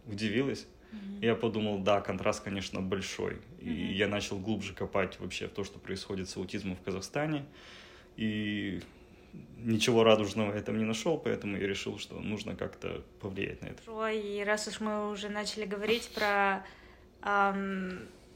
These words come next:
Speaker 2: тему аутизма в Казахстане, можешь ли ты рассказать, с какими трудностями сталкиваются аутисты в Казахстане?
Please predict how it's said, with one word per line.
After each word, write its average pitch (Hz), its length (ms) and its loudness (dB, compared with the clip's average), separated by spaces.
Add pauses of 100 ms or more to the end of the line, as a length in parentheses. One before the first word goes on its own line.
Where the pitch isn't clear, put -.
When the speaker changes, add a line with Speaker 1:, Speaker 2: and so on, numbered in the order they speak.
(240)
Speaker 2:
тему 220 300 8
аутизма 208 420 2
в 208 80 -4
Казахстане, 226 840 4 (580)
можешь 269 340 6
ли 302 80 2
ты 240 120 4
рассказать, 226 580 8
с - 40 -6
какими 247 520 2
трудностями 247 720 0
сталкиваются 208 1040 4
аутисты 202 680 0
в - 60 -10
Казахстане? 196 680 -2